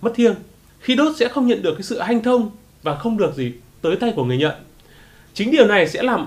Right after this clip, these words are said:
ảnh hưởng khiến cho đường tài vận của con cháu, của những người trong gia đình bị cản trở,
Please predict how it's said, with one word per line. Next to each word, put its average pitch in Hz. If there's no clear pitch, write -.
ảnh 143
hưởng 127
khiến 170
cho 233
đường 185
tài 160
vận 165
của 117
con 202
cháu, 196
của 135
những 185
người 233
trong 190
gia 185
đình 165
bị 156
cản 131
trở, 117